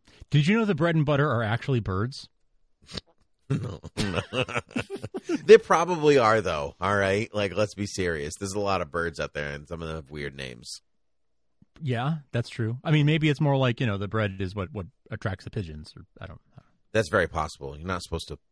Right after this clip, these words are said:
Speaker 2: feed bred to birds, though.
Speaker 1: I
Speaker 2: It's
Speaker 1: know.
Speaker 2: very bad for them.
Speaker 1: I know that. I know
Speaker 2: Uh,
Speaker 1: that.
Speaker 2: yeah. Um,
Speaker 1: I wouldn't do that, but I know that people do it, and
Speaker 2: yeah,
Speaker 1: it does attract them.
Speaker 2: but it's very bad for them. Everyone should know that by now. Um, Frank, before we talk about movies and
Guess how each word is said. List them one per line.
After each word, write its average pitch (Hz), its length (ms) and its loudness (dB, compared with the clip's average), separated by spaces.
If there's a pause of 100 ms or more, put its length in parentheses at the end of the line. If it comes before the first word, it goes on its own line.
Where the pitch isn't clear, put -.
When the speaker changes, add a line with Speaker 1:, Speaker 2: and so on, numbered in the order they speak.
(140)
Speaker 2:
feed 73 440 -14 (600)
bred 69 220 -6 (120)
to - 80 -20
birds, 67 380 -12
though. - 80 -10
Speaker 1:
I 57 120 -8
Speaker 2:
It's 104 80 -4
Speaker 1:
know. 73 80 -14
Speaker 2:
very 65 100 -10
bad - 240 -16
for - 120 -20
them. 147 140 -4
Speaker 1:
I 123 40 2
know 80 140 -4
that. - 180 -20 (220)
I 65 80 -16
know 78 140 -12
Speaker 2:
Uh, 65 40 -14
Speaker 1:
that. - 340 -18
Speaker 2:
yeah. 71 80 -6 (480)
Um, 92 260 -4 (100)
Speaker 1:
I 147 80 2
wouldn't 101 240 -2
do 87 80 -12
that, - 260 -20
but 120 160 0
I 120 60 4
know 110 160 0
that 95 100 -6
people 85 220 -14
do 82 140 -14
it, - 180 -20
and 90 100 -8
Speaker 2:
yeah, 85 60 0
Speaker 1:
it - 60 -2
does 85 100 -14
attract - 320 -20
them. 107 160 -18
Speaker 2:
but 98 100 -4
it's 85 160 -8
very 85 220 -10
bad - 340 -8
for 78 80 -16
them. 69 300 -16 (200)
Everyone - 400 -18
should 73 260 -16 (220)
know 71 200 -12
that 69 160 -12
by 71 80 -10
now. 67 220 -12 (100)
Um, 98 180 -2 (380)
Frank, 104 240 2
before 117 240 0
we 170 100 -2
talk 151 240 -4
about 110 460 0
movies 90 640 -4 (260)
and 80 540 -10